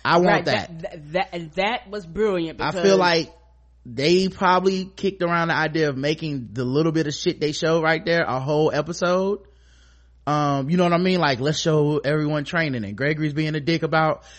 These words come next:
Speaker 1: people learning to fight and, and, you know, and, and, and, uh, uh, Daryl and,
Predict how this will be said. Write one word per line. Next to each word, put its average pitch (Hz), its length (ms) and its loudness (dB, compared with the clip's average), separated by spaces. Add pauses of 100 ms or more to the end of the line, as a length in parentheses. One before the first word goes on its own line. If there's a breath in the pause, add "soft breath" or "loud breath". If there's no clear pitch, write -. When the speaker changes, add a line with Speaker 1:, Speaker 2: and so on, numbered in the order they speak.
(160 loud breath)
Speaker 1:
people 165 260 -2
learning 175 300 2
to 180 80 -4
fight 156 420 2
and, 113 300 -6 (260 loud breath)
and, 120 560 -4
you 135 160 -6
know, 120 380 -2
and, 104 180 -8
and, 117 180 -8
and, 120 240 -6
uh, 117 360 -6 (340 soft breath)
uh, 101 240 -4
Daryl 170 420 4
and, 180 240 -2